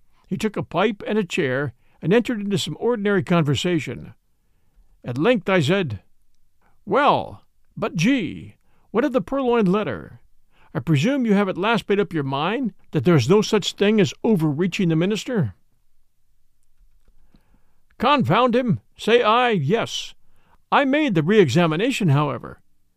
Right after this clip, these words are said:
as Dupin suggested, but it was all labor lost, as I knew it would be." "How much was the reward offered,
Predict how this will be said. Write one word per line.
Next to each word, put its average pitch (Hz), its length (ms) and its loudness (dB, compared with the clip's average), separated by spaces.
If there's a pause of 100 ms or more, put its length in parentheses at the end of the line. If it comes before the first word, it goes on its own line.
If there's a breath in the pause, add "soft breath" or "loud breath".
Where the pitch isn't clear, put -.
as 123 140 0
Dupin 156 420 -2
suggested, 208 640 -4 (720)
but 160 80 -2
it 160 40 4
was 147 160 0
all 226 240 0
labor 214 300 2
lost, 185 440 -4 (520)
as 131 140 -2
I 131 60 2
knew 208 160 0
it 214 80 -2
would 180 180 0
be." 104 380 -10 (1800)
"How 170 160 -2
much 311 260 0
was 220 140 -2
the 208 80 2
reward 202 340 2
offered, 190 460 -4